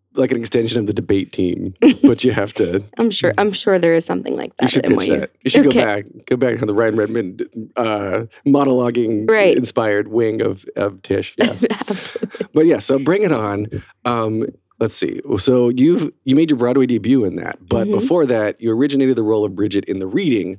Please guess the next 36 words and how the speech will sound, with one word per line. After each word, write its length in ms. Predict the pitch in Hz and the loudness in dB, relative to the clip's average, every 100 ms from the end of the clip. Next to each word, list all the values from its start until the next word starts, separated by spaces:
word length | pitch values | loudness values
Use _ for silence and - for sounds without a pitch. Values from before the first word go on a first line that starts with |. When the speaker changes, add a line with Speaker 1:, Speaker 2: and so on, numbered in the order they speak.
| - | -4
Speaker 1:
the 100 | 110 | -2
workshop, 600 | 127 151 - 107 92 - | 0 0 -2 -2 -2 -2
the 80 | |
world 280 | 101 113 127 | 0 2 0
premiere, 340 | - 107 98 92 | -2 -2 -2 -2
the 100 | 95 | -2
national 420 | 104 107 - 92 | -2 -4 -2 -4
tour, 320 | - 95 98 | -2 -2 0
and 280 | 87 95 92 | -2 -4 0
then 200 | 160 208 | 0 2
the 80 | 120 | 0
Broadway 460 | 95 92 90 90 | -2 -8 -4 -4
production. 600 | - 82 - - - - | -4 -8 -10 -12 -12 -6
Speaker 2:
Yeah. 220 | 175 196 - | -4 -2 -6
Speaker 1:
So 420 | - - 117 107 - | -6 0 2 2 0
w-, 180 | 120 131 | -2 -2
what, 460 | 117 123 135 170 _ _ | -4 -2 0 -2 _ _
when 200 | 127 160 | 0 2
was 140 | 214 208 | 2 0
The 100 | 151 | 0
Reading? 320 | 135 156 - | 0 0 0
When 120 | 101 | -2
did 100 | 104 | -2
that 160 | 101 101 | -2 -4
start? 300 | - - - _ _ _ _ - | -6 -8 -8 _ _ _ _ -6
Speaker 2:
The, 520 | 202 220 226 220 - - _ _ _ _ - | 0 2 2 4 2 -2 _ _ _ _ -2
uh, 320 | 208 196 - | 2 2 0
so 200 | - 214 | 0 0
the 160 | 202 | 0
foundation 420 | 214 190 220 254 285 | 0 0 2 4 4
that 120 | 277 | 4
I, 280 | 220 202 - _ 196 | 2 0 -2 _ -2
um, 400 | 190 175 175 - _ _ _ _ - _ | 0 0 0 -4 _ _ _ _ -20 _
love, 540 | 190 180 165 180 - _ _ _ _ _ | -4 0 0 -2 -8 _ _ _ _ _
Broadway 260 | 175 165 180 | -6 -2 -2
Dreams, 400 | 175 160 170 | 0 0 0